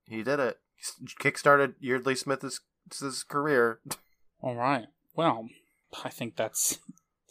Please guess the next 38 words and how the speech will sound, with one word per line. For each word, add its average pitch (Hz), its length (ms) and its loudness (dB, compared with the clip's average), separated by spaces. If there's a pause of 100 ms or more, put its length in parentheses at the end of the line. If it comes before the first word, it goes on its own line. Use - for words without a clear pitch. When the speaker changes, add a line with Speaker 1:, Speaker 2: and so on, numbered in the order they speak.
(140)
Speaker 1:
That's 139 220 4
all. 87 160 2
Speaker 2:
that, 226 180 6 (140)
Speaker 1:
That's 151 100 0
Speaker 2:
that's 190 120 2
a - 20 -4
Speaker 1:
all 233 80 2
we - 20 -8
Speaker 2:
great 220 200 6
Speaker 1:
got. 208 100 6
Speaker 2:
title. 208 280 2 (840)
That's 151 160 -2
better 143 240 4
than 135 180 -4
Scarecrow 127 580 2
Walks 120 360 0
at 117 120 -2
Midnight. 113 640 -8 (300)
Speaker 1:
Yeah. 95 320 -6 (600)
Speaker 2:
So - 160 -4
now 175 500 4 (180)
we're 190 120 4
done 147 180 6
with 113 120 -6
this 117 160 -4
episode, 117 340 0
Cortland. 123 460 -4 (360)
Speaker 1:
Whew. 440 160 8 (920)
Speaker 2:
And 147 100 -2
we're 156 80 2
moving 165 280 0
on 165 240 0
to 202 340 -4 (280)
another 170 500 4
classic. - 760 -2 (360)
Speaker 1:
Oh, 175 120 -2
all 101 180 -2
right. 123 220 -2